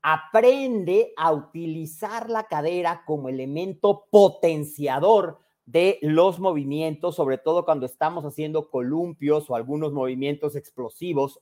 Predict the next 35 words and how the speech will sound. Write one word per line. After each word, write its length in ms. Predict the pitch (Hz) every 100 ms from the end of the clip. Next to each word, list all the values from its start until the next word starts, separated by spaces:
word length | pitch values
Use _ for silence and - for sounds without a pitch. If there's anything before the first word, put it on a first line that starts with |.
| 110
con 160 | - 120
el 140 | 104
uso 200 | 131 135
de 200 | 151 143 - _ _
pesas 380 | - 156 180 170
rusas. 440 | 220 185 156 170 _ _
La 340 | - 151 202 226
cadera 500 | - 175 214 240 220 -
tiene 240 | 226 226
un 100 | 233
especial 1080 | 214 - _ 175 165 - 202 233 226 226 226 - _ _ _ -
papel 600 | 156 - 196 196 214 214
en 360 | 180 190 208 214 -
empujar 1040 | 190 180 170 160 170 160 - 254 - - -
y 120 | 160
ayudarte 800 | 151 147 151 170 175 180 180 -
a 220 | 139 139
esa 460 | 156 156 170 156 - - _ _ _ _
cadena 560 | 135 131 131 185 220
muscular 760 | 220 208 - 214 208 190 220 370 _ _ _
que 140 | 185 220
permite 840 | 220 214 190 190 185 180 196 120 104
desarrollar 800 | 160 156 160 135 123 135 151 -
la 220 | 127 107
fuerza, 440 | - - 113 104 156
la 80 |
estabilidad 580 | 139 117 104 95 101 156
y 80 | 160
todo 260 | - 131 127
lo 120 | 120
que 120 | 110
ya 240 | 113 117
te 220 | - 120 113
he 60 |
mencionado. 680 | 113 113 - 113 90 -